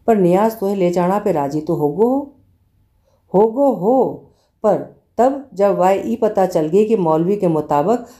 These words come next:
हलाला ना हुओ हो। वैसे या की कोई गारंटी ही भी ना कि अगर वैसो हलाला हो जातो तो ऊ मोहे रख ही लेतो। अगर तोहे ऊ अपना ईमान पे अटल दिख रो है तो एक आध महीना पीछे वाई टटोल के देख लीजो के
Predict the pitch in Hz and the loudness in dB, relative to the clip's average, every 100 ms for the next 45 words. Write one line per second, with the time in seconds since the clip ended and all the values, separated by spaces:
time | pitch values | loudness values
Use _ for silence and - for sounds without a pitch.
0 | _ 165 160 160 170 156 139 139 139 117 | _ 0 2 2 0 -2 -8 -8 -8 -8
1 | 135 - - _ _ _ - 165 226 202 | -12 -20 -20 _ _ _ -2 0 2 2
2 | 180 180 220 220 214 165 160 160 214 180 | 0 -2 0 2 2 0 0 -4 -4 -2
3 | 196 226 262 226 143 - - _ - 165 | -2 2 2 2 -2 -10 -20 _ -2 0
4 | 180 175 156 151 196 156 156 156 175 175 | 2 0 0 -2 0 0 0 0 0 0
5 | 190 214 147 - 208 269 - _ - 190 | 0 2 -2 -2 -4 -4 -8 _ -4 -2
6 | 214 190 175 202 170 143 - 170 127 120 | 0 2 2 2 0 -2 0 0 -2 -8
7 | 123 - _ _ _ _ _ _ - 190 | -16 -20 _ _ _ _ _ _ -4 0
8 | 214 165 - _ - 180 196 170 - - | 0 -2 -10 _ -2 0 0 -2 -4 -6
9 | 175 - 175 156 180 180 - 170 196 196 | -6 -4 -4 -2 -2 -2 -6 -2 -2 0
10 | 156 143 156 143 156 226 - _ - 165 | -2 -2 -2 -2 -4 -6 -10 _ 0 0
11 | 156 185 165 156 170 165 170 151 190 151 | 2 0 0 -2 -2 -4 -6 -4 -2 0
12 | 147 143 139 147 147 151 196 - 226 226 | -2 -4 -4 -4 -2 -2 -2 -2 -6 -4
13 | 233 233 - _ _ _ _ _ _ _ | -6 -6 -16 _ _ _ _ _ _ _
14 | 214 | 2